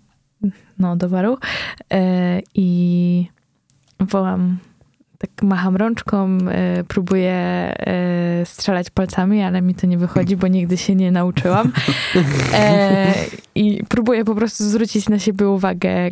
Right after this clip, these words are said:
Speaker 1: karczmarza.
Speaker 2: Dobrze, no to kiedy wy już tam podchodzicie, am, to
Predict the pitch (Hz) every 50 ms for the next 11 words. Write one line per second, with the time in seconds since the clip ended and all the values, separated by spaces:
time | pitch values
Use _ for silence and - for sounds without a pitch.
0 | - - - 185 - - - - 185 180 180 180 175 175 175 175 180 190 - _
1 | _ _ _ _ _ _ _ _ _ _ _ 147 139 131 - 147 139 135 - -
2 | 147 143 - 143 143 147 - - - 175 175 175 - 175 170 165 165 160 160 156
3 | 170 - - 165 175 170 185 190 190 - - 175 160 165 160 - 160 - - -
4 | 143 135 127 147 165 - - - 190 175 170 180 180 - - - - - - -
5 | - _ _ - 160 160 160 156 156 156 156 156 160 160 156 156 151 147 - -
6 | - _ _ _ _ _ _ _ _ - - - - - - 170